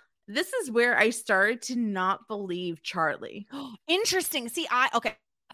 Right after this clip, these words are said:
Speaker 2: I'll be honest, I didn't remember, like, this storyline. And so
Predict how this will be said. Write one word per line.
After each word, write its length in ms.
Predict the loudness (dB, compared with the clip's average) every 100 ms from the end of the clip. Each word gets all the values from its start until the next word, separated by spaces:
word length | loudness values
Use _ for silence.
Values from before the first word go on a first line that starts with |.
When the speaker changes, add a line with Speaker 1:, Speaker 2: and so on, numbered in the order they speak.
| _ _ 4
Speaker 2:
I'll 120 | 4
be 140 | 4
honest, 320 | 2 2 -4 0
I 120 | 0 2
didn't 400 | 2 2 2 -2 _ _ -12
remember, 1040 | -4 -2 0 0 0 2 2 0 -4 -10 _ -6
like, 240 | -4 -4 -2
this 400 | -2 -2 -8 -10
storyline. 720 | -6 -2 -2 0 0 0 -2 -8 -20 -20 -6
And 160 | -4 0
so 540 | 4 6 6 4 0